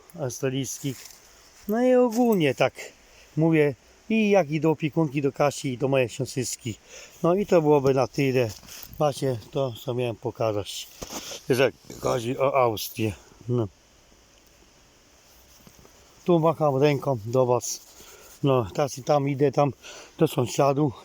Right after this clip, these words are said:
żeby mnie, żeby nie pojechali beze mnie. No właśnie, bo jest, no właśnie, bo jestem mnie by zostawili. Ja musiałby, kurde, wtedy sam, dopiero by byłyby, ale oni by mnie, by nie zostawili. Przecież te, te, to oni, jakby byli odpowiedzialni, to jest odpowiedzialni za mnie.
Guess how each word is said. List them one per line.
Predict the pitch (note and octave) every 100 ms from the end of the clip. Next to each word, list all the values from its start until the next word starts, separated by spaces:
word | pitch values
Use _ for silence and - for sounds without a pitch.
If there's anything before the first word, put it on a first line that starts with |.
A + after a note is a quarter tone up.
| -
żeby | D3 C#3+
mnie, | D3 D3 C3 - - -
żeby | C#3+ D3
nie |
pojechali | C3 C#3+ C#3+ C#3
beze | B2 A2+ C3+ D3
mnie. | C#3+ D3 C3 - - -
No |
właśnie, | C3+ C3 B2
bo | A#2+
jest, | B2+ - -
no | C3+
właśnie, | C3 B2 -
bo | A2+
jestem | A#2+ C3
mnie | C3+ B2
by | A#2+ B2
zostawili. | A2+ A#2+ A#2 C#3+ D3 - - - -
Ja | C#3
musiałby, | C#3 C3+ C3+ B2+ A#2+ -
kurde, | C#3+ C3+
wtedy | C3 A2
sam, | - E3+ C#3
dopiero | A2 C3+ E3
by | C#3
byłyby, | B2 A#2+ A#2+ C3+
ale | C#3+
oni | D#3 E3
by | D3
mnie, | D#3 D#3 D3+ D3
by | C#3
nie | C#3+ C#3
zostawili. | - C#3 C#3 C#3+ B2 F#2 - - - -
Przecież | G2+ A2+ A2 A2+ A2 -
te, | B2+
te, | A2 G2+ A2+
to | C3
oni, | C#3 C3 - - -
jakby | C3 B2 B2+
byli | C3 C#3
odpowiedzialni, | A#2+ B2 B2 B2 C3 A#2
to | A#2+
jest | B2+
odpowiedzialni | B2 B2 C3+ C#3 A#2+
za | G#2+
mnie. | G#2